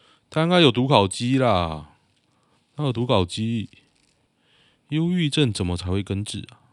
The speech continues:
哦，难道我有忧郁症？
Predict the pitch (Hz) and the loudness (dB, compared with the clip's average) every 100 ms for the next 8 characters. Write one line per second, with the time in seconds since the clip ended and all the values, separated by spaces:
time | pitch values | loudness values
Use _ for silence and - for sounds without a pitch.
0 | _ _ _ _ _ _ _ - 101 120 | _ _ _ _ _ _ _ -2 4 4
1 | 127 110 107 123 110 98 98 110 113 123 | 4 2 0 2 2 2 0 -2 -4 -8
2 | 135 117 | -10 -12